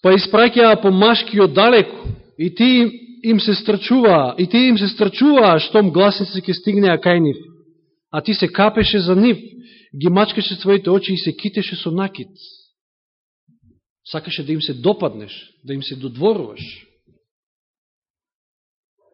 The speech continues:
Ико не е темата тоа, меѓутоа прашање е дали ова денеска и самата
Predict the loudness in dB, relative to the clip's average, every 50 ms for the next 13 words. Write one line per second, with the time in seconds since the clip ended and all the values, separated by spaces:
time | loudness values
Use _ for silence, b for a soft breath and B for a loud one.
0 | _ _ _ _ _ _ _ _ _ _ _ _ _ _ _ _ _ _ _ _
1 | _ _ _ _ _ _ _ _ _ _ _ _ _ _ _ _ _ _ _ _
2 | _ _ _ _ _ _ -14 -10 -8 -6 -4 -2 -2 -2 -4 -4 -6 -6 -8 -8
3 | -8 -8 -6 -6 -6 -6 -8 -8 -6 -6 -6 -6 -8 -10 -8 -6 -6 -4 -4 -4
4 | -4 -4 -6 -6 -6 -6 -6 -6 -6 -6 -8 -8 -10 -10 -10 -10 -10 -14 -16 -18
5 | -18 -20 -20 -16 -14 -12 -12 -12 -14 -16